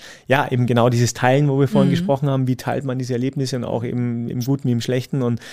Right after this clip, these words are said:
Speaker 1: auch, was mich ja beim W W F fasziniert hat, ähm, warum ich mich auch wirklich da entschieden habe, das zu machen, war so der erste Satz, der mir da eingekommen ist, wenn ich mich mit euch unterhalten hatte, war immer so,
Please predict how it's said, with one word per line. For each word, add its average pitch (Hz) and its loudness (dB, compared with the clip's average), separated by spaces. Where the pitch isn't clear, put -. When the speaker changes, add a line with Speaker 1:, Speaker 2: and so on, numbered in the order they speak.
Speaker 1:
auch, - 0
was 117 -4
mich 127 4
ja 123 2
beim 117 2
W 117 2
W 117 0
F 127 0
fasziniert 131 0
hat, 123 0
ähm, 110 0
warum 123 4
ich 123 6
mich 123 2
auch 117 -2
wirklich 123 0
da - -2
entschieden 120 0
habe, 113 0
das - -4
zu - -6
machen, 120 -2
war 113 0
so 117 -4
der 117 0
erste 123 0
Satz, 120 -2
der 117 0
mir 117 2
da 110 0
eingekommen 117 -2
ist, 110 -6
wenn 117 -2
ich 113 -2
mich 113 -2
mit - -8
euch 117 -2
unterhalten 113 -4
hatte, 110 -4
war 104 -2
immer 117 -2
so, 113 0